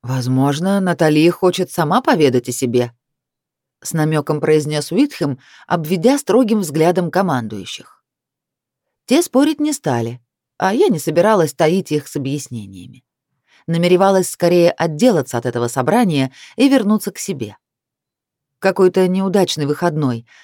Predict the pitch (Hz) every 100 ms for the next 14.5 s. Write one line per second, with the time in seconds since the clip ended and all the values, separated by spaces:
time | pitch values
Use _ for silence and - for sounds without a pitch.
0 | _ 185 165 160 170 156 180 - 196 147
1 | - - - _ _ _ _ _ _ _
2 | _ _ _ _ _ 381 381 381 - 220
3 | 214 196 196 - 202 202 - _ _ _
4 | _ _ _ _ - 160 156 147 165 151
5 | 151 156 151 147 _ _ _ _ _ _
6 | _ _ _ _ _ _ _ _ _ _
7 | 190 208 214 330 311 196 - 160 151 -
8 | 147 135 135 139 - 240 277 262 - 262
9 | - - _ - 165 165 - 151 131 -
10 | - 131 139 185 240 - _ _ - 202
11 | 220 226 285 320 202 170 156 147 147 -
12 | 147 147 147 190 269 285 277 - - 320
13 | 339 269 262 214 240 226 180 170 160 156
14 | 135 220 254 285 285